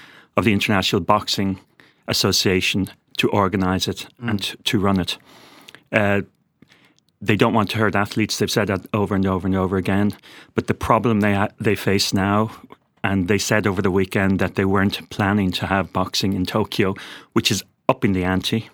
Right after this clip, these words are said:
Speaker 2: Mm.
Speaker 1: with the Boxing Federation. They could organise it themselves, but they'd have to also organise the qualifying procedures, which is a complex, uh, issue. It's also more complex for Tokyo because there are now five weight divisions in women,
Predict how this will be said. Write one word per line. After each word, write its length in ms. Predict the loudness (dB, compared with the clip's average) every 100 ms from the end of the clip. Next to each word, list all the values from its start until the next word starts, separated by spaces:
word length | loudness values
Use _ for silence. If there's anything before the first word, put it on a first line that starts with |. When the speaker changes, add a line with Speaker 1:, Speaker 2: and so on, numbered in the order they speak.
| -8
Speaker 2:
Mm. 220 | -6 -4
Speaker 1:
with 180 | -6 -4
the 300 | 0 2 0 -2
Boxing 320 | -2 -2 -2
Federation. 580 | -2 -2 0 0 0 -2 -4 -14 -20 -20 -20 -20 -20 -20 _ _
They 100 | -4
could 200 | 0 2
organise 480 | 4 2 2 0 -2
it 80 | -2
themselves, 580 | -2 0 0 0 0 -2
but 140 | -2
they'd 140 | -2 0
have 180 | -2
to 120 | 0 0
also 380 | 2 2 0 2
organise 760 | 0 0 0 0 0 0 -2
the 100 | -4
qualifying 640 | -2 0 0 0 -2 -2 -4
procedures, 640 | -6 -6 -4 -4 -4 -6 -10 -20 _
which 180 | -2 -2
is 100 | -2
a 20 |
complex, 720 | -2 -2 -2 -4 -4 -4 -6 -8 _ -20 -20 -20 -20 -20 -20 _
uh, 220 | -2 -2 0
issue. 320 | 2 2 0 -4 _
It's 200 | -2 2
also 240 | 2 2 0
more 240 | 2 2
complex 540 | 2 0 0 -2 -2 -2
for 240 | -2 -2
Tokyo 400 | 0 -2 0 -2
because 360 | 0 0 0 0
there 80 |
are 40 | 0
now 160 | 0
five 360 | -2 0 0 0
weight 220 | 0 -2
divisions 480 | -2 -2 0 0 0
in 180 | -2 0
women, 280 | 0 0